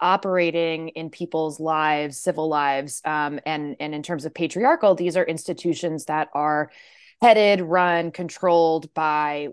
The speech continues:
largely elite white male figures who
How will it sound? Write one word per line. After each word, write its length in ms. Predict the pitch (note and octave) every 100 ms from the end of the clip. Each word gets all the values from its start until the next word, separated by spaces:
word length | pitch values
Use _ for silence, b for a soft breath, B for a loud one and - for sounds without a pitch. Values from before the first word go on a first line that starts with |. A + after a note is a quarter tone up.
| -
largely 540 | E3 D#3+ D3 D#3 D3+ -
elite 460 | D3+ D#3 D#3 -
white 460 | - D#3 D3+ D3 -
male 600 | - D#3 D3+ D3 C3+ C#3 _
figures 640 | - B3+ F#3 F3 F3 E3+
who 500 | - F3+ D#3+ D#3 D3+